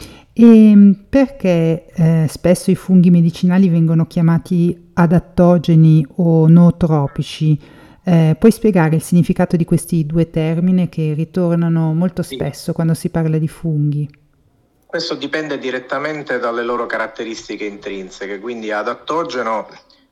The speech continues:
Speaker 2: eh, noi ci facciamo riferimento a qualsiasi sostanza, ad un farmaco o anche un rimedio erboristico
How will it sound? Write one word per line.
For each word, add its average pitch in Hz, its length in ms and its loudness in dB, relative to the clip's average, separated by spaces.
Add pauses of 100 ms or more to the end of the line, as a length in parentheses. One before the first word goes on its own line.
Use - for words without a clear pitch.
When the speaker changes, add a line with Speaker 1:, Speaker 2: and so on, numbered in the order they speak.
Speaker 2:
eh, 113 220 -14
noi 120 160 -8
ci - 80 -12
facciamo 127 400 -6
riferimento 123 640 -8
a - 60 -6
qualsiasi - 440 -10
sostanza, 123 1040 -6 (520)
ad 113 160 -6
un 117 140 -12
farmaco 123 760 -6
o 113 120 -6
anche 120 320 -6
un 113 100 -8
rimedio 113 760 -8
erboristico 147 1080 -10